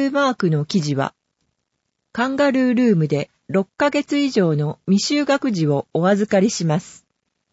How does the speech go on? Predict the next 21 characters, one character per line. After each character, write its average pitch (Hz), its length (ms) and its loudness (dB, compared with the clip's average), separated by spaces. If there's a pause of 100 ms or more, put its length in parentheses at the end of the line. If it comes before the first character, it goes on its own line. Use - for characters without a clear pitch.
(420)
申 269 180 0
し - 160 -8
込 277 120 2
み 269 120 -4
希 254 140 -2
望 247 200 2
者 151 200 -2
は、 143 200 -4 (540)
市 - 300 -6
ホ 269 180 0
ー - 20 2
ム 277 140 0
ペ 285 160 0
ー 233 40 0
ジ 180 140 0
を 151 120 2
ご 160 140 -2
確 233 260 0
認 220 200 4
の 208 220 4
上、 180 280 0